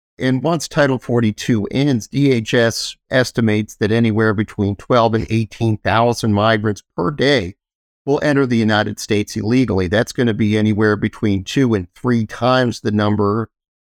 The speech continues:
already high numbers, that we saw in twenty twenty-two. And this is a huge problem because, as you and I have discussed before,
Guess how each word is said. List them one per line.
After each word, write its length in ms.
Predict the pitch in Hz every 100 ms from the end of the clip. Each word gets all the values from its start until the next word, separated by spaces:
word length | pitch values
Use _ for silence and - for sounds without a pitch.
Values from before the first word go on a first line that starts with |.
| -
already 440 | 131 117 117 123
high 280 | 85 104 107
numbers, 460 | 107 104 101 101 -
that 140 | 107
we 140 | 104
saw 440 | 95 - 104 101 98 - _ _ _ _
in 320 | - 113 110 104
twenty 320 | - 107 92
twenty-two. 960 | - 104 95 82 - - 139 123 98 - _ _ _ _
And 140 | - 147
this 180 | 214 208
is 120 | 139
a 60 |
huge 380 | 127 156 127 -
problem 440 | - 104 147 101 98
because, 420 | 113 - 117 98
as 160 | 110 -
you 120 | 139
and 100 | 120
I 100 | 117
have 120 | 107
discussed 460 | - - 117 110 -
before, 560 | 104 - 147 127 104